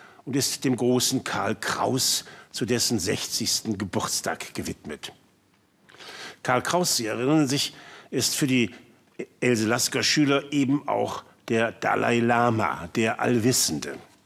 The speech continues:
Also schreibt sie: „Deine Seele, die die meine liebet, ist mit ihr verwirkt wie Teppich Tibet.“ Und Sie können, verehrte Zuseher, Ihre Reimlexika durchblättern, bis der Daumen erlahmt.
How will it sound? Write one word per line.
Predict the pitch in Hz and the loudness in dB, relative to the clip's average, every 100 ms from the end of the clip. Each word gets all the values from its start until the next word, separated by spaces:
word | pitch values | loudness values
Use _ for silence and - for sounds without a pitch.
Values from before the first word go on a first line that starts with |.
| _ _ | _ _
Also | - 101 90 92 80 - - | -4 -2 -2 -4 -6 -12 -10
schreibt | - 117 123 - | -2 0 0 0
sie: | - 175 - - _ _ _ _ _ _ _ _ _ - - - - - _ | 0 0 -2 -18 _ _ _ _ _ _ _ _ _ -20 -20 -20 -20 -20 _
„Deine | 120 120 131 131 | 0 4 4 2
Seele, | 104 139 156 160 180 175 - - - | 2 4 4 2 -2 -4 -12 -20 -14
die | 110 104 | -6 -2
die | 110 | 2
meine | 113 120 131 139 | 4 4 4 4
liebet, | 113 107 104 92 143 147 - - - _ _ _ - | 2 -2 -4 -2 -4 -4 -6 -10 -10 _ _ _ -6
ist | 123 - - - - | -2 -2 -4 -10 -4
mit | 123 117 | -4 0
ihr | 135 | -2
verwirkt | - 127 101 110 107 - - - - _ _ _ | 0 0 0 0 -2 -6 -12 -12 -12 _ _ _
wie | 139 123 139 - _ - | -4 -4 -4 -14 _ -4
Teppich | 143 - - - - _ - | -4 -4 -10 -10 -12 _ -10
Tibet.“ | - 95 - - - - - _ _ _ _ _ _ - - - - - _ _ _ - | -10 -8 -10 -12 -12 -16 -16 _ _ _ _ _ _ -20 -20 -20 -20 -20 _ _ _ -6
Und | 110 | -4
Sie | 117 | 0
können, | 165 170 180 208 | 2 4 4 2
verehrte | - 143 139 143 | 0 2 0 0
Zuseher, | - - 165 151 165 160 170 | -2 2 2 4 4 4 2
Ihre | 143 127 110 | 2 2 2
Reimlexika | 143 170 117 - 135 127 | 2 2 0 0 -2 -2
durchblättern, | 101 151 147 139 120 127 98 | -2 -2 -2 -4 0 -2 0
bis | 151 - - | -2 -2 0
der | 120 101 | 0 0
Daumen | 90 104 120 139 139 - | 0 0 2 2 0 -2
erlahmt. | 110 101 101 104 98 76 - - | -4 0 2 2 0 -2 -8 -14